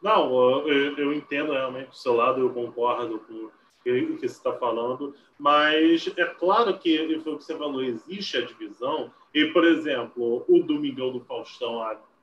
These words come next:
vinte anos atrás era absoluto, só se assistia Domingão do Faustão. Hoje em dia tem gente que realmente não faz nem ideia do que tá passando no Domingão do Faustão. Antigamente,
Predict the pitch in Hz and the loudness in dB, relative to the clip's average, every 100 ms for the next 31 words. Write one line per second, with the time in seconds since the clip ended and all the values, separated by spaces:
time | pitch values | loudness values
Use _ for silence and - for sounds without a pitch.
0 | _ 131 185 226 - - - 120 113 104 | _ -4 -2 0 -2 -8 -6 -6 -6 -14
1 | - 147 156 156 - - 135 127 123 220 | -6 -2 0 -2 -12 -6 -4 -2 0 2
2 | 226 160 - - - - - - - - | 4 2 0 -10 -2 2 2 0 -10 -12
3 | - - 123 147 170 175 143 131 135 156 | -12 -6 -2 0 0 -2 -4 -8 -8 -8
4 | - - 185 - - _ - 143 135 123 | -6 -2 -2 -2 -10 _ -2 -2 -2 -2
5 | 123 170 147 131 - - 180 165 160 160 | -2 0 -2 -2 -6 -4 0 0 0 0
6 | 139 135 160 165 170 156 151 156 147 139 | -2 -6 -8 -6 -4 -4 -4 -4 -2 -2
7 | 156 - - - - - 180 202 202 208 | -4 -8 -14 -10 -8 -8 -10 -10 -10 -10
8 | 190 185 180 233 233 226 165 - - - | -6 -6 -6 -12 -8 -6 -6 -8 -18 -8
9 | 156 190 151 127 147 208 240 - | -4 0 2 0 0 0 -2 -8